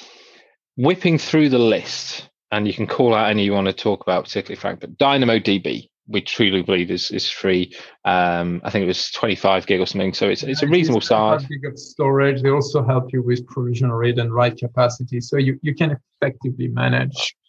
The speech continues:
Speaker 2: really a full Dynamo D B.
Speaker 1: Yeah, absolutely. Lambda, you get a good chunk of Lambda free and some step functions.
Speaker 2: Yes.
Speaker 1: Super. Um, S N S appears to be absol-, uh,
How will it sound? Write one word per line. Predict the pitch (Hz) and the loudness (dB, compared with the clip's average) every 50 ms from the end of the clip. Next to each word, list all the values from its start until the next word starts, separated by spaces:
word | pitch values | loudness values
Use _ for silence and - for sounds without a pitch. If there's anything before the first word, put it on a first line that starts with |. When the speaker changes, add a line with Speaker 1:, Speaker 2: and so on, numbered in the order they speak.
| _ | _
Speaker 2:
really | 160 143 143 151 156 151 143 139 | 0 2 4 4 4 4 4 4
a | 135 | 4
full | 127 135 - - 131 123 120 120 120 117 | 2 2 -2 -2 0 0 0 -2 -2 -2
Dynamo | 120 117 117 113 113 110 110 110 | -2 -2 -2 -4 -6 -10 -10 -10
D | - - 110 | -10 -10 -10
B. | 107 117 - - 165 - _ _ _ _ _ _ _ | -10 -10 -12 -12 -14 -14 _ _ _ _ _ _ _
Speaker 1:
Yeah, | 196 - - - - _ _ _ _ _ _ _ _ _ _ _ _ _ _ _ - - - - - | -2 -2 -2 -2 -4 _ _ _ _ _ _ _ _ _ _ _ _ _ _ _ -20 -20 -8 -4 -2
absolutely. | 104 101 - - - 98 95 101 85 92 95 90 - _ - - - - - - | -2 -2 0 0 2 2 2 2 0 -2 -4 -6 -8 _ -20 -20 -20 -16 -2 0
Lambda, | 123 127 127 131 135 131 139 139 139 131 - _ _ _ _ _ | 2 2 4 4 4 4 4 2 0 -2 -10 _ _ _ _ _
you | 120 110 | 0 2
get | 110 104 | 2 2
a | 98 | 2
good | - - 127 120 | 2 0 0 0
chunk | - - 147 127 110 | 0 -2 -2 -2 0
of | 117 | 0
Lambda | 123 123 123 123 117 | 2 2 2 2 0
free | 113 - - 123 120 | 0 2 2 2 4
and | 123 127 120 | 2 2 0
some | - 123 | -2 -4
step | 113 - - 127 - - | -2 0 0 -2 -2 -2
functions. | - 131 127 123 - - 127 127 127 - - - - - - - _ _ _ _ _ - - - - | -2 -2 0 0 0 0 0 0 0 -2 -4 -8 -12 -18 -20 -20 _ _ _ _ _ -20 -20 -14 -12
Speaker 2:
Yes. | 131 156 156 - - - - _ _ - | -10 -10 -10 -12 -16 -20 -20 _ _ -16
Speaker 1:
Super. | - - - 139 127 120 - 123 120 120 - _ _ _ _ _ - - - - - - - - - - - _ _ _ | -12 -2 0 2 2 2 2 0 0 0 -6 _ _ _ _ _ -20 -20 -18 -18 -18 -16 -18 -18 -20 -20 -20 _ _ _
Um, | - 113 113 110 110 107 107 110 110 110 - _ _ _ | 0 2 4 4 4 4 4 2 0 -2 -4 _ _ _
S | - 143 139 - - | -2 0 0 0 2
N | 147 139 | 2 2
S | 139 135 127 - - - - - - _ _ _ _ _ _ _ | 2 0 -2 -6 -8 -8 -10 -12 -16 _ _ _ _ _ _ _
appears | 131 120 - 135 131 123 120 - | -14 -4 0 2 2 2 2 0
to | - 127 | 0 2
be | 127 | 2
absol-, | 120 120 - - - - 131 127 123 - - _ _ - | 2 2 0 -4 -4 -4 -2 -2 -4 -6 -8 _ _ 0
uh, | 127 120 120 117 113 | 2 2 2 2 0